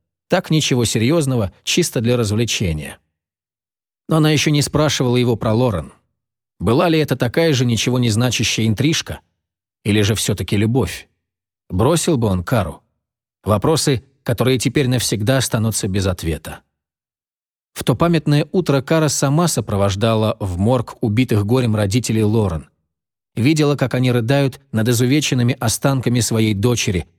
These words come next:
лицо которой было так сильно избито, что было невозможно официально опознать её по внешности. Они не расспрашивали про подробности,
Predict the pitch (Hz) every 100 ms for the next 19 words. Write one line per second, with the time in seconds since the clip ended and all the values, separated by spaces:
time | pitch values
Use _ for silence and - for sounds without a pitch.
0 | _ _ _ 107 113 139 120 120 120 110
1 | 117 113 117 113 - 135 123 120 110 113
2 | 143 113 90 _ _ - 127 139 135 135
3 | 135 120 143 139 139 - 123 - - 147
4 | 135 123 110 127 110 117 - 110 120 113
5 | 117 - 82 76 - 90 - _ _ _
6 | _ _ _ 117 147 156 151 139 - 139
7 | 131 107 101 - 98 95 87 123 113 110
8 | - 87